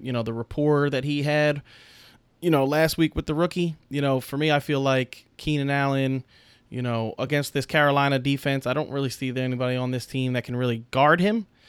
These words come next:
Uh, so don't be surprised if Keenan Allen goes for over a hundred and a touchdown in this game. Um, the next guy, actually, that I really, really am high on this week that I think could have a huge game that I'm trying to get into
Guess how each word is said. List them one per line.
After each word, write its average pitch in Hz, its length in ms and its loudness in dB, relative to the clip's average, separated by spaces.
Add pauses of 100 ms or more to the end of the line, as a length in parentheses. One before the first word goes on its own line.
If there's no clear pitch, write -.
(380)
Uh, 120 300 2
so 120 320 0
don't 131 240 -4
be 139 80 -4
surprised 123 460 0
if 113 80 -14
Keenan 120 240 -4
Allen 113 260 -2
goes 113 220 -2
for 113 200 -4
over 113 200 -2
a 110 40 -4
hundred 113 280 -4
and 110 100 -4
a 92 40 -10
touchdown 113 460 -6
in 113 60 -4
this 113 160 -6
game. 117 380 -4 (1040)
Um, 120 480 0
the 123 100 0
next 120 380 -2
guy, 190 280 4
actually, 185 580 0
that 139 160 0
I 143 200 6
really, 139 420 2
really 139 420 -2
am 135 120 -2
high 143 240 0
on 147 180 0
this 147 180 -4
week 147 180 -4
that 120 100 -2
I 127 100 2
think 127 460 -6 (180)
could 151 200 -2
have 139 280 2
a 127 400 -2
huge 180 520 -2
game 180 280 2
that 147 80 2
I'm 160 80 0
trying 151 300 0
to 139 80 -2
get 135 140 -2
into 120 560 -4